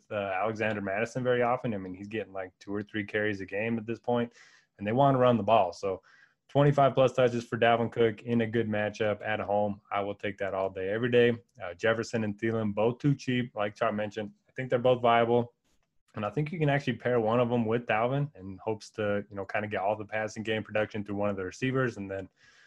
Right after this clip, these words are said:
all the running game production through Dalvin. And for the Cowboys, yeah, uh, Dalton's definitely an upgrade to this offense. And the best way to beat Minnesota is with receivers. So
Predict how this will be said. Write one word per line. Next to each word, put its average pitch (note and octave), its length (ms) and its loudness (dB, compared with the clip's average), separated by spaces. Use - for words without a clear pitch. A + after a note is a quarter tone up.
all A2+ 120 4
the G#2 80 -2
running G#2+ 260 0
game G#2+ 160 0
production G#2 420 -2
through G2 160 -10
Dalvin. G2+ 460 -2
And A2 240 -4
for D#3 140 2
the D3 100 4
Cowboys, C#3 460 4
yeah, A2 260 4
uh, A#2 260 4
Dalton's A#2+ 340 2
definitely A#2 480 2
an G#2+ 80 0
upgrade A2+ 480 -2
to A#2 180 -2
this G#2+ 280 -4
offense. D#3 600 0
And G2+ 420 -4
the G#2+ 100 -10
best A2+ 320 -6
way A#2 140 2
to A2+ 80 0
beat A#2+ 300 0
Minnesota A#2+ 420 2
is A2+ 80 2
with A#2+ 240 0
receivers. A2+ 520 -2
So F#2 280 -6